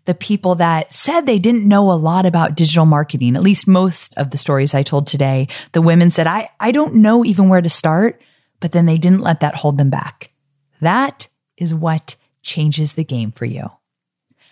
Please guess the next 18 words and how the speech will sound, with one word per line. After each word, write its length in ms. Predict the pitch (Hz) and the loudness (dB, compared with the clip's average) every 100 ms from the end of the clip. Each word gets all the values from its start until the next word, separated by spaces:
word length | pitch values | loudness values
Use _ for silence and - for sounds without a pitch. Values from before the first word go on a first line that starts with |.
| _ _ _ | _ _ _
Okay, 180 | 214 233 | -2 0
I 120 | 170 | -2
can't 280 | 170 214 240 | -2 -2 0
wait 180 | 233 220 | -2 -2
to 100 | 240 | -4
talk 300 | 190 165 - | -2 -2 -4
to 100 | 175 | -4
you 140 | 165 | -2
again 440 | 175 175 151 175 - | -2 0 2 2 4
next 380 | 190 147 - - | 2 2 -2 -2
week, 220 | 135 170 | -2 -2
same 240 | - 202 | -2 0
time, 300 | 220 202 202 | 0 2 2
same 220 | 202 202 202 | 4 2 2
place. 440 | 147 135 - - - - - - _ | 2 0 -4 -10 -12 -18 -20 -20 _
And 400 | 190 185 185 190 - | 0 2 2 0 2
next 400 | 196 269 - - | 2 2 -2 0
week, 240 | 214 196 | 2 2